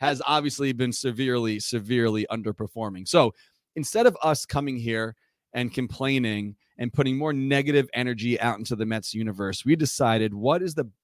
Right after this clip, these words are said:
next best thing than euphoria? And it would be having a cute little puppy on the show.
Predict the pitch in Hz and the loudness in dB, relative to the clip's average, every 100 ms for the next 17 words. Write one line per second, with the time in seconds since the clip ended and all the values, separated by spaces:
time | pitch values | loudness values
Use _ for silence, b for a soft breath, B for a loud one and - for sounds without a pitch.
0 | _ 143 - - - 139 135 - - - | _ -4 -4 -8 -8 -4 -2 -4 -12 -2
1 | 135 117 110 113 _ _ _ _ 117 131 | -2 -2 -6 -14 _ _ _ _ -4 -2
2 | 123 120 123 - 143 143 117 98 98 98 | 0 0 -4 0 4 4 4 0 -4 -8
3 | _ 127 131 127 120 131 104 135 139 151 | _ -2 0 0 0 0 2 0 0 -2
4 | 151 117 - - 160 147 127 - 131 123 | -4 -6 -10 -10 -6 -2 -2 0 0 0
5 | 107 98 - 85 92 | -2 -4 -8 -10 -12